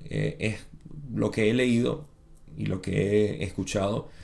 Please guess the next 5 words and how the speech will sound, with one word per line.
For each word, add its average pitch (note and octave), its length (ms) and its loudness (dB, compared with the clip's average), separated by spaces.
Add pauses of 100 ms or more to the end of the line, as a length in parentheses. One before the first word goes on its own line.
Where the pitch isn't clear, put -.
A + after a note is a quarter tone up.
(1400)
se, A#2+ 680 4
se A#2+ 120 2
refiere D3 280 4
a C#3+ 40 6
balance, G#2+ 540 2